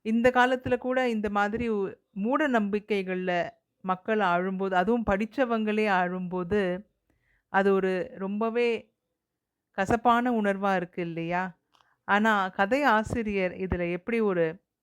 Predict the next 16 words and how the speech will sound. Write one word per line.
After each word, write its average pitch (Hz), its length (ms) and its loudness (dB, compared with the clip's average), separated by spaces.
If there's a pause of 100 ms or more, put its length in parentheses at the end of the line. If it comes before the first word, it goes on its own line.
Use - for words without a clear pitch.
(480)
ட்விஸ்ட் 240 360 -2
வச்சு 196 640 -2 (440)
ஒரு 185 360 2
ஆச்சரியமான 208 1200 0 (1000)
விஷயமா 202 500 0
இதை 190 120 0
மாத்திட்டாரு 170 480 0
இல்லையா? 156 520 -8 (580)
எனக்கு 269 320 2
பிடிச்ச 247 340 2
மாதிரியே 202 480 0
உங்களுக்கும் 208 440 -2
இந்த 185 120 -4
கதை 170 260 0
பிடிச்சிருக்கும்னு 175 600 -4
நம்புறேன். 165 640 -4